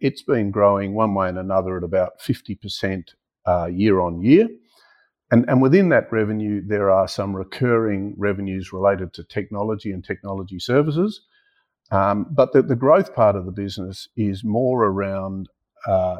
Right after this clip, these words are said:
i-, is payment transactions and payment network service fees and subscription billing service fees. So we're growing the part of the business more related to providing payment services and billing services to others.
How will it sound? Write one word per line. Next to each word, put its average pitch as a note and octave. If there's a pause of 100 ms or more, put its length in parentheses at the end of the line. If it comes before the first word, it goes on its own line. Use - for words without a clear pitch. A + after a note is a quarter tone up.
i-, G#2
is G#2
payment A2+
transactions A#2+
and F2+
payment F#2+
network G#2+
service B2
fees A2+ (560)
and G#2+
subscription G#2
billing F#2+
service F2
fees. E2
So F#2 (400)
we're G#2
growing A#2+
the G#2
part G2+
of F2
the F2
business G2+
more G#2
related F#2+ (100)
to F#2
providing F#2+
payment G2
services G2
and F#2+
billing G#2+
services F#2+
to G2
others. G#3